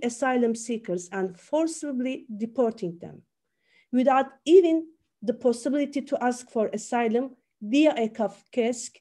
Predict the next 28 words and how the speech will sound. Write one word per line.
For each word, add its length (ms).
Skype 640
system, 440
which 240
is 140
not 360
operational. 720
Idomeni 720
will 220
remain 540
an 260
ugly 360
scar 540
in 160
our 180
faces 680
as 200
Europeans. 840
By 220
failing 560
to 160
act, 380
you 140
are 120
sinking 580
Europe." 400
So 420
this 360
is, 320